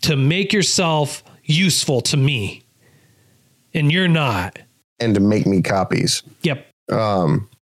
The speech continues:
Speaker 2: so she, obviously she was not happy about that. But her power was, so long as she pointed her staff at you and gave you a command, you could not refuse.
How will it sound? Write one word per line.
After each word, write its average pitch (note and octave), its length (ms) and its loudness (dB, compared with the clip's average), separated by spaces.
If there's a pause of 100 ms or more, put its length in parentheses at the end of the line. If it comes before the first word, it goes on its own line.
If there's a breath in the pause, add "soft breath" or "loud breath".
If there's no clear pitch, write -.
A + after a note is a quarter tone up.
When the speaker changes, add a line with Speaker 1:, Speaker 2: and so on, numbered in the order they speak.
(140)
Speaker 2:
so B2 240 0
she, A2+ 100 -2
obviously B2 400 0
she - 140 0
was A2+ 140 2
not G#2 200 0
happy G2+ 260 -2
about F2 320 0
that. - 420 -6 (240)
But D3 360 0 (340)
her C3 240 0
power D3+ 420 0
was, G#2 280 2
so B2 160 0
long B2 300 0
as A2 160 0
she A2+ 180 0
pointed A#2 400 0
her B2 140 2
staff C3+ 420 -2
at - 80 -2
you G2+ 220 2
and - 280 0 (180)
gave A2+ 320 0
you A#2+ 180 2
a A2 40 -2
command, A#2+ 500 0 (280 loud breath)
you A2 300 4
could A2+ 200 2
not G2+ 300 2
refuse. G2 640 0